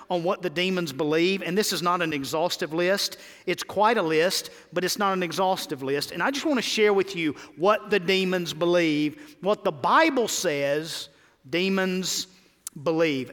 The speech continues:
And, and by the way, demons are not atheists, okay?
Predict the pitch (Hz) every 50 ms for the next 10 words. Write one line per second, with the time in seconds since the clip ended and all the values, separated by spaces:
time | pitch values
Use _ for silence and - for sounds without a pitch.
0 | - - 196 190 - 214 196 185 226 262 240 208 175 160 135 127 156 214 269 262
1 | 247 202 160 180 170 180 180 170 - 175 170 147 - - 143 123 113 - - -
2 | - - - _ _ _ - - - - - -